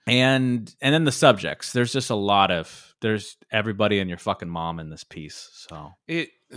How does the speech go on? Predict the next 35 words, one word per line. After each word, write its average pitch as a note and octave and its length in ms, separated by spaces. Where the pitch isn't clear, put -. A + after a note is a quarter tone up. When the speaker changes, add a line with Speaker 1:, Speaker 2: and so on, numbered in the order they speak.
Speaker 2:
it's, C#3 240
it's C3+ 180
got G2+ 180
a - 20
lot D#2 180
going E2 240
on. D#2 160
Speaker 1:
<laughs> - 80
It's, A3 200
it's A#2 180
Speaker 2:
It, C#3 60
Speaker 1:
everyone C3+ 280
Speaker 2:
it's, A#2+ 100
Speaker 1:
and G2 80
your D#3 80
Speaker 2:
it's F#2 100
Speaker 1:
mom F#2+ 100
Speaker 2:
almost F#3+ 220
Speaker 1:
and A2 140
your F#2 100
dad D#2 380
and A2+ 220
your F2+ 120
uncle. - 360
Speaker 2:
<laughs> C3+ 80
Well, F3+ 180
I E3+ 160
mean, F3 160
Speaker 1:
And D#3+ 40
your D#3+ 80
Speaker 2:
it's G2+ 80
Speaker 1:
nephew, F#2+ 500
Rocky. E2+ 540
Speaker 2:
<laughs> B2+ 80
Speaker 1:
Little, D3 480